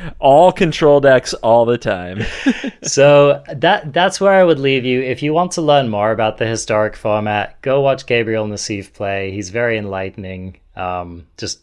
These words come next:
Speaker 2: excellent content creator and one of the best people playing the game right now. And basically, anytime he's really devoted to the game, he is one of the best. Final thing,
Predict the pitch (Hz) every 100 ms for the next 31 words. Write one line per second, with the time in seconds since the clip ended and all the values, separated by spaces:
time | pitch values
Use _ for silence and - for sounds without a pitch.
0 | - 120 - 113 104 - 110 101 104 95
1 | 110 101 101 98 101 95 92 98 95 80
2 | _ _ _ _ 135 131 175 175 143 120
3 | 113 107 - 104 101 113 101 98 98 104
4 | 98 98 92 90 98 98 101 95 92 92
5 | 104 123 170 151 139 123 107 123 139 131
6 | 117 110 101 95 101 98 92 98 92 98
7 | 101 92 85 92 92 90 120 101 95 90
8 | 87 85 87 85 - _ - - - -
9 | - - _ - _ _ - - 156 220
10 | 208 175 156 156 139 104